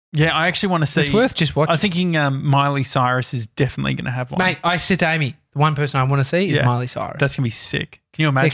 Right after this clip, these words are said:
Speaker 2: 'cause when she did the, when she fucking lost it and was going.
Speaker 1: But what about all the stuff with, um, old mate?
Speaker 2: Liam?
Speaker 1: Yeah.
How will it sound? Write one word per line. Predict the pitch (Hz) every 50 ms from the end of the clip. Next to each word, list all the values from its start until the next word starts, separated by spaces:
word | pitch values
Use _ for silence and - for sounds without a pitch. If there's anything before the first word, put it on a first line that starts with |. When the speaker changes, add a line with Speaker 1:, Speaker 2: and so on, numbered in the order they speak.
| 180
Speaker 2:
'cause | 175 135
when | 160 185 175
she | 151 - 151 147
did | 143 143 135 131
the, | 131 127 120 139
when | 160 156
she | 139 - - 139 127 123
fucking | - - 135 131 - 127 123
lost | 131 127 127 123 - - -
it | 127 131 - -
and | 151 143
was | 131 127 123
going. | - 131 120 120 123 123 127 123
Speaker 1:
But | 135 170 175
what | 180 170
about | 151 156 151
all | 143 139 131
the | 135 127
stuff | - - - 139 131 120 - -
with, | 139 135 127 113 -
um, | 135 123 120 120 135
old | - 131 123 127 120 127
mate? | 123 123 131 139 - _ _ _
Speaker 2:
Liam? | - 135 135 127 123 131 165 180 _ _ _ _ -
Speaker 1:
Yeah. | 135 127 123 127 147